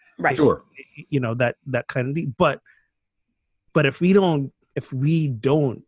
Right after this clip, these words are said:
Speaker 3: in our churches talk about the context of this, if we don't, um, you know, and, and, and again, this, th-, I, I,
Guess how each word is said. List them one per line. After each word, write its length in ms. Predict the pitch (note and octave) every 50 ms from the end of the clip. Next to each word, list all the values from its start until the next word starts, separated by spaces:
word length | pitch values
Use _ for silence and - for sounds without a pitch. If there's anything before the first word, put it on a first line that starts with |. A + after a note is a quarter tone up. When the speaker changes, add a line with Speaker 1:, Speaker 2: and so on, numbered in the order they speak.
| _ -
Speaker 3:
in 100 | A#2+ A#2+
our 120 | A2 G#2
churches 440 | - - - C#3 C#3 - - - - -
talk 300 | - - B2 D3 - -
about 260 | C#3+ C3 B2 G2+ -
the 80 | - A2
context 560 | - - A2 G#2 G#2+ - A2+ G2 - - -
of 140 | G#2 G#2+ -
this, 220 | F#2+ F#2+ - -
if 80 | A2+ - -
we 220 | C3 B2+ C3 C3 B2 - _ _
don't, 320 | C#3 C3 B2+ B2 A#2+ A2+ - _ - - _ _ _ _ _ _ _ _ _ _ _ -
um, 380 | C3 A#2+ G#2+ G2 F#2+ F#2 G2 - _ _ _ _ _ _ _ _ _ _ _ _ _ _ _ _ _
you 140 | A#2+ A#2+ G#2+
know, 340 | G#2+ F#2+ E2+ E2+ F2 - _ -
and, 140 | C3 C3 - -
and, 200 | C3 B2+ C3 -
and 100 | C3+ B2+
again, 540 | C3 C3 D3 C#3 C3+ B2 B2 B2+ B2 A#2 A#2+ - _ _ -
this, 320 | A#2 A#2+ A#2 - - - - - B2+
th-, 100 | B2 - - _ _ _ - - - _ _ - _ _ _ -
I, 160 | A2+ A2 G#2 - _ _ _ -
I, 80 | A2+